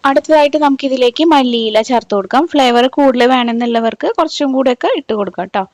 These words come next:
പിന്നെ ഇതിലേക്ക് ഒരു ചെറിയ പീസ് ഇഞ്ചിയും അതുപോലെ ഒരു മൂന്നോ നാലോ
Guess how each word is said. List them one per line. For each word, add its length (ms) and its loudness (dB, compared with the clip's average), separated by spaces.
പിന്നെ 200 2
ഇതിലേക്ക് 360 0
ഒരു 120 0
ചെറിയ 400 0
പീസ് 540 -4
ഇഞ്ചിയും 640 -6
അതുപോലെ 540 -4
ഒരു 140 -2
മൂന്നോ 400 -2
നാലോ 440 -4